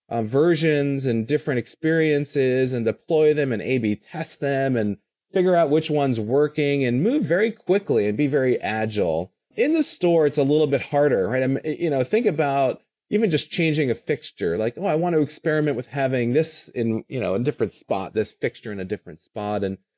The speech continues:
you know, that's a lot of labor, a lot of time. And so retailers are, have been hesitant to really focus on an ongoing or in, you know,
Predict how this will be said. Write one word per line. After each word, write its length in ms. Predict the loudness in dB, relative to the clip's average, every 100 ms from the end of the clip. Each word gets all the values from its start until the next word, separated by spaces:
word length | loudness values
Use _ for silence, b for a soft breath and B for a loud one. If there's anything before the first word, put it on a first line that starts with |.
| _ _ _ -4
you 80 |
know, 160 | -2 0
that's 280 | 0 0 0
a 40 |
lot 220 | 0 2
of 100 | 2
labor, 260 | 4 2 2
a 60 | 2
lot 180 | 2
of 60 | -2
time. 800 | -6 -4 -2 0 0 0 0 -4
And 200 | -4 -6
so 120 | -2 0
retailers 800 | 0 0 0 2 2 2 -2 -12 -4
are, 320 | 0 2 0
have 280 | -2 -2 0
been 160 | 0
hesitant 720 | 2 0 0 -2 -2 -2 -4 -6
to 520 | 0 2 2 2 0 _ _ _ -4
really 640 | 2 4 4 4 2 0 0
focus 380 | 0 2 0 2
on 480 | 2 2 2 0 -2 -4
an 140 | -2
ongoing 760 | 0 2 2 2 2 4 2 2
or 180 | 0 2
in, 260 | 2 2 2
you 140 | 2
know, 400 | 2 2 0 -4